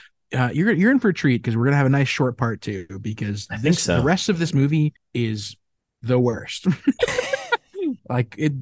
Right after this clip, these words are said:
Speaker 1: it's just extending the runtime for the sake of extending the runtime.
Speaker 2: Yes.
Speaker 1: Right?
Speaker 2: Yep, pretty much.
Speaker 1: Uh, so this is when he starts walking around the
Speaker 2: <laughs>
Speaker 1: property.
Speaker 2: Calls him like I sees him,
Speaker 1: <laughs>
Speaker 2: and that's what we
Speaker 1: Yeah.
Speaker 2: got.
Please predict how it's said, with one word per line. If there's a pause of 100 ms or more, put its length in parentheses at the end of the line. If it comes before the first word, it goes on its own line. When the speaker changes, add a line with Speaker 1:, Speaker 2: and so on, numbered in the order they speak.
(520)
Speaker 1:
it's
just (220)
extending
the
runtime
for
the
sake
of
extending
the
runtime. (140)
Speaker 2:
Yes.
Speaker 1:
Right? (200)
Speaker 2:
Yep,
pretty
much. (200)
Speaker 1:
Uh,
so
this
is
when
he
starts
walking
around
the
Speaker 2:
<laughs>
Speaker 1:
property.
Speaker 2:
Calls
him
like
I
sees
him,
Speaker 1:
<laughs>
Speaker 2:
and (480)
that's
what
we
Speaker 1:
Yeah.
Speaker 2:
got.